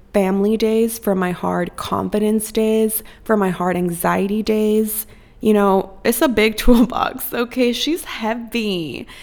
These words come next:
Um, and I think having a toolbox is helpful because I think learning to be more resilient towards body image thoughts, like, learning to be more tolerant, learning to be more compassionate towards them as opposed to wishing you never experienced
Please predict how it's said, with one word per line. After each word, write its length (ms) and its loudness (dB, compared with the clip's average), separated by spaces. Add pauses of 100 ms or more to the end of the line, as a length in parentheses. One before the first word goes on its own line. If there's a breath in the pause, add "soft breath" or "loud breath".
(300 loud breath)
Um, 420 -2
and 400 -4 (280)
I 80 -2
think 240 -4
having 240 -2
a 40 -2
toolbox 440 -4
is 80 -10
helpful 260 -6
because 320 -6
I 100 -2
think 300 -6
learning 340 -4
to 120 -6
be 120 -4
more 480 -2 (280 loud breath)
resilient 720 2
towards 540 -4 (260 loud breath)
body 300 -2
image 260 -4
thoughts, 680 -6 (420)
like, 200 -4
learning 420 -2
to 100 -4
be 100 -2
more 200 -2
tolerant, 760 -6
learning 320 -2
to 100 -8
be 120 -4
more 440 -4 (280 loud breath)
compassionate 720 -2
towards 340 -2
them 160 -2
as 120 -6
opposed 340 -4
to 60 -4
wishing 320 -4
you 80 -2
never 220 -4
experienced 800 -6